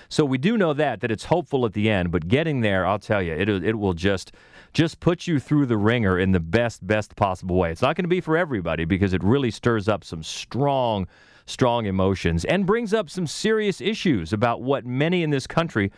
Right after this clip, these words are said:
are going through right now. And this is the kind of hell that these families have to deal with. And so many of these addicts don't come out of it. And that's one of the things that they point out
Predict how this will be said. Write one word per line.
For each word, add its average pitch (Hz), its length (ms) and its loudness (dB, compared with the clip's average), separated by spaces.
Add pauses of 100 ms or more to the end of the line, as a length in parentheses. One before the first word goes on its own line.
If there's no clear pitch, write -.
(280)
are 104 140 2
going 131 360 0
through 104 300 0
right 113 440 0
now. 113 460 0
And 85 100 -2
this 113 120 0
is 110 100 -4
the 107 60 -2
kind 123 200 2
of 101 80 0
hell 135 300 0
that 101 140 -6
these 110 200 -4
families 113 420 0
have 107 160 0
to 90 60 -10
deal 110 240 0
with. 87 200 0
And 87 120 2
so 151 360 -2
many 131 340 0
of 90 220 -2
these 95 280 -2 (460)
addicts 120 400 -2
don't 131 480 0
come 110 180 -6
out 87 160 0
of 71 120 -8
it. 71 100 -8
And 95 80 2
that's 104 140 -2
one 113 160 4
of 127 80 0
the 101 60 -4
things 123 280 0
that 98 100 0
they 95 120 2
point 120 340 0
out 127 320 0